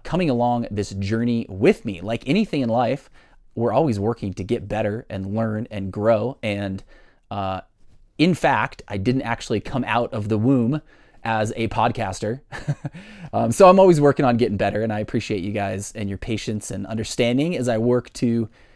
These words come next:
get better and better so that we can all kick more ass together. So thank you for being here.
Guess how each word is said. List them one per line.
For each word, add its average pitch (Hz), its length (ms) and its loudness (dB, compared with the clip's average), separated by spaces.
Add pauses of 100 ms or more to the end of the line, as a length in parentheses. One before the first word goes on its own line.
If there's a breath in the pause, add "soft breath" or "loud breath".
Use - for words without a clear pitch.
(220 soft breath)
get 208 140 8
better 175 220 8
and 156 80 2
better 143 240 6
so - 160 -4
that 120 100 2
we 117 100 0
can 117 180 -4
all 120 320 2
kick - 400 -10
more 110 280 -4
ass 107 280 -8
together. 107 420 -4
So - 420 -10
thank 160 240 -6
you 117 280 -8
for - 120 -12
being 117 220 -2
here. 113 180 -4